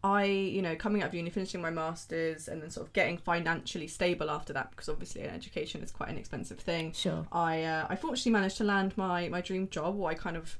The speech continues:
Speaker 1: always thought I'd be doing, uh, at, you know, just about thirty. So I'm thirty in July. So just when that was all looking good, everything, you know, I just passed my driving test as well.
Speaker 2: Mm-hmm.
Speaker 1: Um, I, unfortunately,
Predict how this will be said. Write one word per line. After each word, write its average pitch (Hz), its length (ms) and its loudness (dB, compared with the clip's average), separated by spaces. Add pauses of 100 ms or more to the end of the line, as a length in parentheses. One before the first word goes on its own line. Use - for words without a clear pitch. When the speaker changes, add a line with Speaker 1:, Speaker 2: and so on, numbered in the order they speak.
Speaker 1:
always 165 340 -2
thought 165 240 -2
I'd 156 120 -4
be 160 100 -8
doing, 196 480 2 (580)
uh, 180 200 -2
at, - 260 -4
you 233 100 6
know, 190 100 6
just 220 220 0
about 196 240 2
thirty. 165 440 4
So 165 120 -4
I'm 165 100 0
thirty 190 440 2
in 160 100 -6
July. 147 480 -4 (320)
So - 180 2
just 226 200 2
when 220 100 6
that 196 140 8
was 202 120 2
all 247 220 6
looking 220 320 4
good, 185 300 4
everything, 196 500 -2
you 185 60 -4
know, 175 80 -2
I 175 60 -2
just - 180 0
passed 226 260 8
my 196 80 2
driving 196 360 0
test 185 320 -2
as 185 100 -4
well. 185 380 10
Speaker 2:
Mm-hmm. 202 400 8
Speaker 1:
Um, 165 400 -4 (480)
I, 202 220 4
unfortunately, 180 1120 0